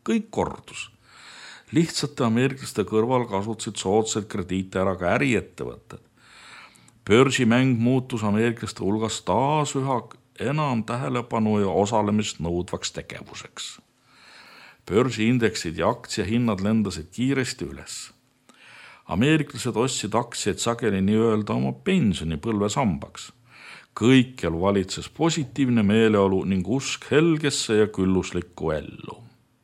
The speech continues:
Eks nii oli ka meil Eestimaal ju siin. Kõik ostsid maju, kõik liisisid autosid, kõik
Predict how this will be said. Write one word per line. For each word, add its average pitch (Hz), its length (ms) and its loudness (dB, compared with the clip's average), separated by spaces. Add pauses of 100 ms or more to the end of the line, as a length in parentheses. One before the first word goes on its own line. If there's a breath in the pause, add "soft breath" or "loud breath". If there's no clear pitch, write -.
(640 loud breath)
Eks - 240 -6
nii 87 160 0
oli 95 220 2
ka 120 100 2
meil 147 240 0
Eestimaal 110 640 0
ju 80 80 -6
siin. - 300 -10 (500 loud breath)
Kõik 117 400 6
ostsid 90 320 -2
maju, 92 560 4
kõik 117 320 -4
liisisid 113 560 2
autosid, 95 680 -2 (500 loud breath)
kõik 135 240 6